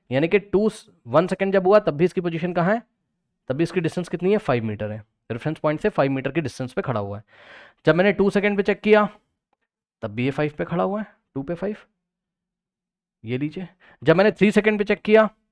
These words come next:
तब भी ये रेफरेंस पॉइंट से फ़ाइव मीटर की डिस्टेंस पे, अ, खड़ा हुआ है, ये देखिए इस तरीके से। तो ऐसे करके जब इन सारे पॉइंट्स को मिलाओगे तो ये जो पॉइंट है, ये जो लाइन है, ये क्या है, स्पीड टाइम ग्राफ का,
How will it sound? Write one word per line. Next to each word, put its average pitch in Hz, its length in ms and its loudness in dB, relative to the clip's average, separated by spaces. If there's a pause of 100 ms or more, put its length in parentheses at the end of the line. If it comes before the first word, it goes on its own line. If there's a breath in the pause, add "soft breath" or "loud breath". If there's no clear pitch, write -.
(520)
तब 135 140 -2
भी 135 100 2
ये 147 60 6
रेफरेंस 165 300 0
पॉइंट 185 240 0
से 202 60 -2
फ़ाइव 185 220 2
मीटर 196 180 2
की 202 80 2
डिस्टेंस 202 320 0
पे, 214 120 4 (400 soft breath)
अ, 175 120 0
खड़ा 202 200 2
हुआ 208 180 2
है, 214 180 -8
ये 143 120 -2
देखिए 175 180 0
इस 190 100 -4
तरीके 202 260 -2
से। 226 140 -6 (320 soft breath)
तो 254 260 8
ऐसे 156 200 4
करके 208 200 0
जब 208 120 2
इन 208 100 0
सारे 196 180 4
पॉइंट्स 190 280 -2
को 208 80 -2
मिलाओगे 170 400 4
तो 147 140 -4
ये 156 100 2
जो 190 80 -6
पॉइंट 170 360 0
है, 110 100 -8 (280)
ये 151 140 0
जो 196 100 6
लाइन 165 280 4
है, 113 120 -6 (280)
ये 151 180 6
क्या 190 140 2
है, 214 180 2
स्पीड 180 360 0
टाइम 180 180 4
ग्राफ 165 260 4
का, 226 120 4